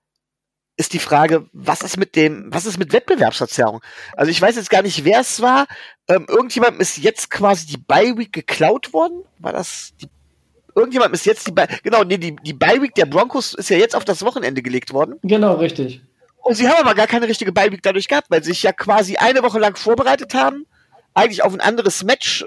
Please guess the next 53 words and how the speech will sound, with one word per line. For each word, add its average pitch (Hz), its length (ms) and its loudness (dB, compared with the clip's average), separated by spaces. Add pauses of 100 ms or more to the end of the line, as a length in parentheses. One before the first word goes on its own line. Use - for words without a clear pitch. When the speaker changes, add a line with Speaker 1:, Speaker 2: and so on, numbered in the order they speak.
Speaker 1:
Irgend-, 262 300 0
irgend-, 277 260 0
irgendein 262 340 0
Team 208 200 -4
war 185 120 4
das. 180 120 2
Ich 156 140 -8
weiß 190 160 2
gar 190 80 4
nicht, - 80 -2
ob 165 80 -2
es - 40 -8
die 165 80 -8
Broncos 156 380 -4
waren, 156 180 2
muss 160 100 -8
ich - 60 -10
ganz 165 160 0
ehrlich 143 180 0
sagen. 185 280 2 (380)
Aber 165 200 4
irgendwo 254 300 2
wurde 214 180 2
die 208 60 -2
Bye-Week 214 340 0
plötzlich - 280 -2
so 226 100 -2
verschoben, 233 400 0
dass 220 140 0
der 180 100 2
Vorteil 226 300 2
der 190 120 0
Bye-Week 202 540 0
zumindest, 214 560 -6
was 185 240 0
die, 170 300 -8 (880)
was 165 140 0
die 160 100 -6
Vorbereitung 226 720 2
angeht, 117 420 -2 (260)
dass - 160 -4
das - 260 -2
null 180 160 0
und 123 120 2
nichtig 190 340 0
ist. 120 160 0
Und 131 140 -4
da 131 80 0
fragt - 200 0
man 185 100 0
sich 175 100 -2
doch 170 100 -8
tatsächlich 170 600 0